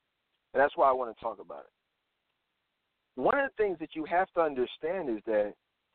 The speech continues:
just because,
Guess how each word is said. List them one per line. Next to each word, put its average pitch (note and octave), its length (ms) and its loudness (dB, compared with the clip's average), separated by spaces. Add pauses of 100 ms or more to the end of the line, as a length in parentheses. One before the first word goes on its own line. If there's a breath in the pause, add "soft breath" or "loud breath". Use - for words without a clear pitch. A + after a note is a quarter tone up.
(2000)
just C4+ 240 4 (160)
because, C#3 680 -2